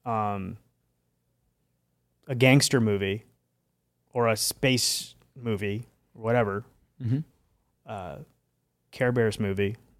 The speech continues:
Speaker 1: with guns."
Speaker 2: <laughs>
Speaker 1: Um, but yeah, I really like the, the dialogue in Pulp Fiction. Who wrote that?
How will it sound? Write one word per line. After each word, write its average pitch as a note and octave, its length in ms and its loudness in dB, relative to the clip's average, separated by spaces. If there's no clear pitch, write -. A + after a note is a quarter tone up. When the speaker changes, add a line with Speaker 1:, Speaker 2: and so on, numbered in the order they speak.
Speaker 1:
with A2 160 -6
guns." G#2 500 0
Speaker 2:
<laughs> - 600 2
Speaker 1:
Um, A2+ 520 2
but C#3 360 6
yeah, G3 220 6
I C#3+ 80 2
really D#3+ 340 6
like D#3 420 4
the, B2 240 6
the B2 120 2
dialogue C3 640 6
in A2+ 260 0
Pulp - 340 2
Fiction. - 540 -2
Who F3+ 140 6
wrote D#3 280 8
that? F#2 180 -2